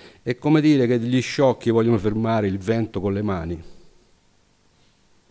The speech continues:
anziché costruire, magari, se c'è vento, dei mulini, dei ponti e non dei muri. Ecco, se questi sono dati dove questa pressione migratoria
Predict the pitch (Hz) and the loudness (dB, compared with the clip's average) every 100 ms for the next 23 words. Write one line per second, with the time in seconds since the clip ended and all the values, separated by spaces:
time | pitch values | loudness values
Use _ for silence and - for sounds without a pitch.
0 | _ _ _ _ - 98 - 107 107 - | _ _ _ _ -6 -4 -2 -2 -2 -4
1 | 92 - 101 101 90 92 95 101 87 98 | -8 -4 -2 -2 -2 -4 -4 -4 -6 -8
2 | 87 101 90 95 92 - 78 92 101 110 | -10 -12 -10 -8 -10 -10 -10 -6 -4 -4
3 | 104 73 73 _ _ _ _ _ 87 104 | -4 -8 -14 _ _ _ _ _ -2 0
4 | - 117 85 - - - _ _ _ _ | 2 2 2 -4 -12 -20 _ _ _ _
5 | _ 90 98 92 95 95 85 71 - - | _ -2 -2 0 0 -2 -2 -6 -18 -20
6 | _ _ _ _ _ _ _ _ _ _ | _ _ _ _ _ _ _ _ _ _
7 | - 127 - 123 - - 165 151 131 123 | -4 -4 0 -2 -2 -2 -2 0 0 2
8 | 123 123 107 101 95 120 104 123 120 113 | 2 2 2 2 2 0 0 -2 -4 -6
9 | - 139 123 113 110 104 92 85 95 | -4 -2 0 0 -2 -2 -4 -4 -8